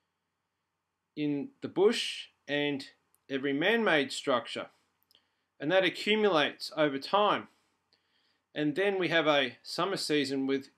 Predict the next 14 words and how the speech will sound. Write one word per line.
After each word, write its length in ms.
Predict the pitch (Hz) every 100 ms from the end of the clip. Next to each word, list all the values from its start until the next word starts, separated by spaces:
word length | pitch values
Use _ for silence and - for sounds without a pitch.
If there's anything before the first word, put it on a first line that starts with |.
| -
climatic, 760 | 151 143 151 151 139 - - _ _ _ _ _ _ _
uh, 260 | 139 139 123
changes 540 | - 160 170 156 143
in 120 | 143
the 80 | 135
weather, 480 | 120 185 220 170 175 - _ _
and 260 | 139 139 131 -
along 320 | 139 147 156
comes 440 | 151 151 139 135 -
dry 220 | 147 135
lightning, 520 | 139 185 156 160 175 _ _ _ _ _ _ _ _ -
and 120 | 151
it 140 | 151
sets 560 | - - 127 - - -